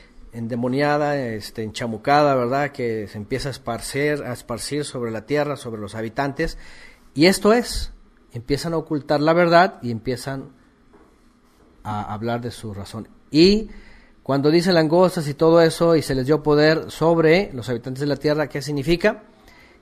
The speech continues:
Que hubo un movimiento de resistencia en contra de la iglesia, porque su tirada de ellos no era necesariamente la Biblia, era la iglesia.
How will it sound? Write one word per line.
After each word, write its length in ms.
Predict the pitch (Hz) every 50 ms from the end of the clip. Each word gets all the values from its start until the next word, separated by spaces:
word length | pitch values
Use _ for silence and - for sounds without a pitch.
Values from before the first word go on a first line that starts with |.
| _ -
Que 120 | - 120
hubo 300 | 131 147 160 156 160 170
un 60 | 165 160
movimiento 580 | 160 165 165 170 165 165 165 156 143 - 156
de 100 | 147 131
resistencia 840 | 113 113 104 - 120 110 - - 139 139 135 127 - 147 143 143 - - - _ _ _ _ _ _ _ _ _ -
en 140 | - 107 104
contra 720 | - - 139 139 131 131 147 135 135 139 139 - - - - - _ _ _ _ _ _ _ -
de 80 | 104
la 80 | 101 104
iglesia, 420 | 104 107 127 147 151 147 - 160
porque 460 | - 127 110 - - 113 113 - - - _ _ - - _ _
su 240 | _ - - - 143
tirada 340 | - 156 156 180 202 220 220
de 120 | 196 185
ellos 200 | 185 196 196 180
no 120 | 165 180
era 100 | 180 180
necesariamente 540 | 170 165 151 - 165 160 156 151 139 135 165
la 80 | 170 175
Biblia, 260 | 190 220 202 151 135
era 200 | 139 151 170 165
la 80 | 135 117
iglesia. 440 | 107 117 156 180 170 - - 104